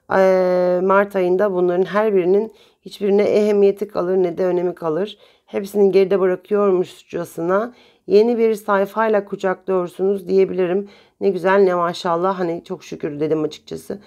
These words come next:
Sadece geçmişinizden bir insan var böyle. Şey düşünün, e, denizin içinde yukarıya, kayıya doğru atmaya çalışıyor kolunu. Hani o kadar çok bedeni kafadan altı o denizin içinde ki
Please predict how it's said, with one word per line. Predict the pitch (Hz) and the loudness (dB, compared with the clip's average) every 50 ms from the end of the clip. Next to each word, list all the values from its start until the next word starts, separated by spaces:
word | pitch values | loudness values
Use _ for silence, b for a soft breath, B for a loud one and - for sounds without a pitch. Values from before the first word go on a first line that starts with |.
| B B B B B B | B B B B B B
Sadece | B - 240 233 247 240 220 226 214 226 | B -2 2 2 2 2 0 -2 -2 -2
geçmişinizden | 185 226 214 - 220 208 - 196 220 214 196 196 220 220 220 214 | -2 -2 -2 -2 -4 -6 -4 -4 -4 -4 -2 0 0 0 0 0
bir | 220 | 0
insan | 220 214 214 208 214 - 233 226 220 208 185 | 2 2 2 0 -2 -2 -2 -2 0 0 0
var | 170 165 165 156 | 0 0 0 0
böyle. | 165 160 165 190 208 233 240 b b b b b b b | -2 -2 -2 -2 -4 -6 -6 b b b b b b b
Şey | - 226 226 226 196 | -2 0 2 2 2
düşünün, | 202 202 - 185 180 160 156 - b b b b b b - | 0 -2 -2 -2 0 0 -2 -6 b b b b b b -8
e, | - 175 180 160 | -6 -4 -2 2
denizin | 175 196 208 214 196 220 233 233 | 4 4 4 4 2 0 0 -2
içinde | 233 226 - 233 226 220 202 247 254 269 - b b b b - | -2 -4 -4 -2 -2 0 0 0 0 -2 -6 b b b b -14
yukarıya, | 196 196 - 240 226 220 226 220 | -8 -2 0 2 4 4 2 0
kayıya | 226 - _ - 226 214 214 214 220 220 208 | -2 -8 _ -4 -2 0 2 2 2 2 2
doğru | 208 208 208 214 233 | 2 4 4 4 4
atmaya | 220 220 214 185 208 202 208 202 | 2 2 0 -2 -2 -2 -2 -2
çalışıyor | 208 196 170 160 - - 180 160 - | -4 -6 -6 -6 -8 -6 -8 -8 -8
kolunu. | - 190 175 147 151 147 147 143 139 139 b b b b b | -6 -6 -4 -2 -2 -2 -4 -4 -8 -10 b b b b b
Hani | b - 175 175 170 147 - | b -6 -2 -2 0 0 0
o | - 185 - | -2 -4 -2
kadar | - 208 202 220 226 240 233 | 0 0 2 2 2 0 0
çok | 254 247 208 196 | -4 -6 -4 0
bedeni | 190 196 185 196 202 196 185 175 - | 0 2 2 4 2 2 2 0 -4
kafadan | - 180 - 180 170 196 208 | -10 -8 -6 -4 -2 0 0
altı | 202 190 180 - - 185 123 - | 0 0 -2 -4 -6 -6 -6 -6
o | - - - 170 160 | -6 -8 -6 -4 -2
denizin | 180 180 180 170 185 190 | -2 -2 -2 -2 -2 -4
içinde | 185 - 190 202 220 240 | -4 -4 -4 -2 -2 -4
ki | 240 - 254 | -4 -6 -14